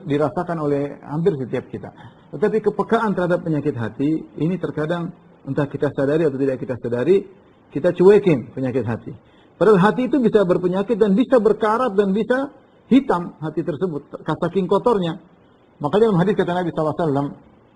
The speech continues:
ya, kalau seorang melakukan maksiat,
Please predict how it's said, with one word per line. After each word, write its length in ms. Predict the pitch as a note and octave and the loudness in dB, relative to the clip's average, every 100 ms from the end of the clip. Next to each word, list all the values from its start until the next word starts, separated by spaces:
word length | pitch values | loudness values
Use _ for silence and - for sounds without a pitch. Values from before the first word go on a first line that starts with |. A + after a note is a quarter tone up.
| _ _ _ _ _ _ - | _ _ _ _ _ _ -10
ya, 180 | A#2+ C3+ D3 - - _ - _ _ _ - | -4 -4 -6 -20 -20 _ -20 _ _ _ -2
kalau 160 | E3 F3+ | 0 2
seorang 320 | G3+ A3+ G#3 | 0 0 2
melakukan 320 | F#3+ F#3 F3 | 2 2 0
maksiat, 500 | D#3+ B2+ D3 C3 C#3 | -2 -2 0 0 0